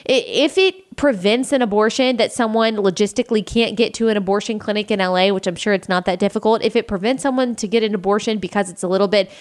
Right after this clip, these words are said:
more, uh, financially burdensome, that's a good thing. Like, we should be putting up as many barriers as possible to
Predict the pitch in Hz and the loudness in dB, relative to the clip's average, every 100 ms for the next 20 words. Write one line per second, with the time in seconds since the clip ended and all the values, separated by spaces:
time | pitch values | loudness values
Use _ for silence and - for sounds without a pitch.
0 | - - - 202 202 190 - - - 190 | -20 -20 -2 2 4 4 2 -4 -2 -2
1 | 160 - 220 196 190 190 220 208 170 196 | -2 -4 -2 0 0 0 2 2 4 4
2 | 226 269 320 311 320 - - 320 - 320 | 4 2 2 0 -2 -6 0 2 2 0
3 | - 277 403 - 311 330 208 - - 262 | 2 2 2 0 0 2 0 -2 -2 -2
4 | 208 226 311 339 381 381 320 - 269 277 | 0 4 4 4 2 2 0 2 0 0
5 | 277 233 202 - 190 196 247 302 233 233 | 2 2 2 0 -2 0 0 2 2 2
6 | 247 240 226 220 185 - 226 233 220 202 | 4 2 0 0 -4 0 2 2 0 0
7 | 190 185 - - - - 247 233 220 214 | 2 0 -6 -20 -12 0 4 6 6 4
8 | 220 | 2